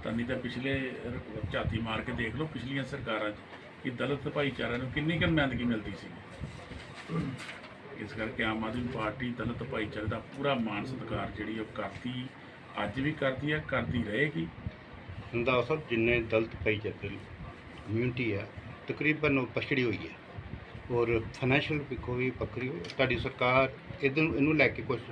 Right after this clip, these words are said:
Speaker 2: ਸੰਜੀਦਾ?
Speaker 1: ਦੇਖੋ, ਦਲਿਤ ਭਾਈਚਾਰੇ ਦੇ ਨਾਲ ਮੈਂ ਪਹਿਲਾਂ ਹੀ ਗੱਲ ਕਹਿ ਕੇ ਨਾ ਵੀ ਬਿਲਕੁਲ ਦਲਿਤ ਭਾਈਚਾਰੇ ਦੇ ਬਿਲਕੁਲ ਨਾਲ ਜੇ ਛੇ ਕੈਬਨਿਟ ਦੇ ਵਜ਼ੀਰ ਹੀ ਦੇ ਦਿੱਤੇ ਨੇ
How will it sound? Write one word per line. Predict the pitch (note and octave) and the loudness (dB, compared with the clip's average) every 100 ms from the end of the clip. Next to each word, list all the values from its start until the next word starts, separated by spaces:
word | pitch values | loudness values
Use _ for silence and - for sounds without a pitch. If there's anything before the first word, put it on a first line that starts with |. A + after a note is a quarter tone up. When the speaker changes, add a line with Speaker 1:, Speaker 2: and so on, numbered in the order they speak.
| - | -4
Speaker 2:
ਸੰਜੀਦਾ? | B2 G#2 A2+ A#2 C3+ - - - - - - - - - | -2 0 0 -2 -4 -6 -14 -14 -14 -14 -14 -16 -10 -4
Speaker 1:
ਦੇਖੋ, | - F#3+ | 0 2
ਦਲਿਤ | D3+ D3 F3 F3 | 6 8 8 6
ਭਾਈਚਾਰੇ | D#3+ F3 C#3+ D3+ C#3+ D3 | 6 8 8 6 6 8
ਦੇ | C#3+ E3 | 8 6
ਨਾਲ | D3 C3 C3+ | 6 6 4
ਮੈਂ | D3 | 4
ਪਹਿਲਾਂ | - C3 F3+ | 2 4 6
ਹੀ | E3 | 6
ਗੱਲ | D3+ | 4
ਕਹਿ | D3 C3+ | 6 6
ਕੇ | - | 4
ਨਾ | C#3 | 2
ਵੀ | C#3 D#3+ | 0 -2
ਬਿਲਕੁਲ | B2 B2 B2+ E3+ F3 F3 D3+ | -2 0 2 2 2 0 0
ਦਲਿਤ | C3 C#3 - | 0 -2 -4
ਭਾਈਚਾਰੇ | D3 D3 B2 B2+ B2+ | 0 2 2 0 0
ਦੇ | B2+ | 0
ਬਿਲਕੁਲ | B2+ B2 A2+ C#3 | 0 0 0 2
ਨਾਲ | C#3 D3+ | 4 4
ਜੇ | E3 F3 - - | 4 2 0 -4
ਛੇ | - C3+ D#3+ | 2 6 6
ਕੈਬਨਿਟ | D#3+ D3+ C#3 D3 | 6 6 6 4
ਦੇ | D#3+ | 6
ਵਜ਼ੀਰ | D#3+ C3+ B2+ D#3 | 6 4 6 8
ਹੀ | G#3 | 10
ਦੇ | F3+ | 10
ਦਿੱਤੇ | D#3+ - C3+ | 10 8 6
ਨੇ | A#2+ G2+ | 6 4